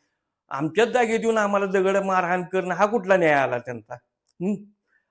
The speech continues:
आणि आमच्यात बदनामी करतात आणि त्यात त्यांनी जिथं आमची मित्रपरिवार तिथं आल्यानंतर तिथं कोरेगावचे उपनगर आम्ही करतात आणि त्यात त्यांनी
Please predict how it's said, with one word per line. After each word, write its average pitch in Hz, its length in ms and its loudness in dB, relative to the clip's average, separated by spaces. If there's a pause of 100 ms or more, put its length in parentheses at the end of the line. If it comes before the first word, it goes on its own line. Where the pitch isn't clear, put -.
आणि 139 160 -6
आमच्यात 165 380 2
बदनामी 220 840 2
करतात 208 480 2
आणि 151 200 -8
त्यात 196 220 0
त्यांनी 220 500 0 (420)
जिथं 165 240 2
आमची 214 300 4
मित्रपरिवार 214 800 2
तिथं 214 240 -2
आल्यानंतर 202 600 2
तिथं 190 320 -4 (720)
कोरेगावचे 185 460 2
उपनगर 208 520 0
आम्ही 220 560 2
करतात 202 440 2
आणि 151 200 -8
त्यात 190 220 0
त्यांनी 226 500 0